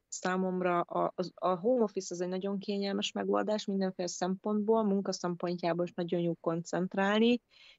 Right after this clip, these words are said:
Irodában jó egy kicsit szocializálódni, tehát én, én valahol a kettő között vagyok, én nagyon támogatom ezt a, ö, hibrid, ö, módozatot.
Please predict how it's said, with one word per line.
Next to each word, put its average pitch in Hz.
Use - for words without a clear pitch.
Irodában 214
jó 202
egy 190
kicsit -
szocializálódni, 196
tehát 190
én, 202
én 214
valahol 214
a 190
kettő 185
között 170
vagyok, 165
én 170
nagyon 170
támogatom 165
ezt 160
a, 160
ö, 170
hibrid, 156
ö, 151
módozatot. 156